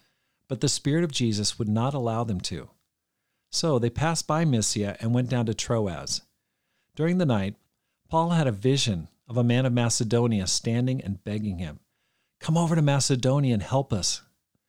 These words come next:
After Paul had seen the vision, we got ready at once to leave for Macedonia, concluding that God had called us to preach the gospel to them." Paul felt com-,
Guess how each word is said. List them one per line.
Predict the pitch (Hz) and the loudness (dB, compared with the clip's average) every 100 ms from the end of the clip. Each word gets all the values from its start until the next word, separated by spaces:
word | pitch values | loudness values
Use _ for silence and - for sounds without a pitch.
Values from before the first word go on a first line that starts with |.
| _ _ _ - | _ _ _ -6
After | 120 170 | -2 0
Paul | 151 - 139 139 | 0 4 4 4
had | 139 | 0
seen | - 139 | 0 0
the | 135 | 0
vision, | 107 95 90 87 - _ - | 0 -2 -4 -8 -12 _ -6
we | 117 | 0
got | 123 - | 0 0
ready | 110 131 | -2 -2
at | 156 - | -2 -2
once | 120 104 - | 0 0 -2
to | 120 | -4
leave | 107 117 131 | -2 -2 -2
for | 151 | -2
Macedonia, | 131 123 - 120 107 92 87 87 _ _ | -2 -2 -2 -2 -2 -2 -6 -10 _ _
concluding | 135 117 156 160 87 80 _ _ _ _ | -4 -2 -2 -2 -2 -8 _ _ _ _
that | 131 | -4
God | 107 127 151 | 0 2 0
had | 147 | -2
called | - 117 | 0 0
us | 123 110 - | 0 0 -2
to | 107 | -4
preach | - 120 - | -4 -4 -2
the | |
gospel | 107 101 95 - 98 | -4 -4 -4 -6 -6
to | - | -6
them." | 92 92 82 - _ _ _ _ _ _ _ _ _ _ _ _ _ _ _ _ - _ | -6 -8 -8 -12 _ _ _ _ _ _ _ _ _ _ _ _ _ _ _ _ -20 _
Paul | - 196 | -4 -2
felt | - 190 - | -2 -6 -2
com-, | 139 123 | -2 -2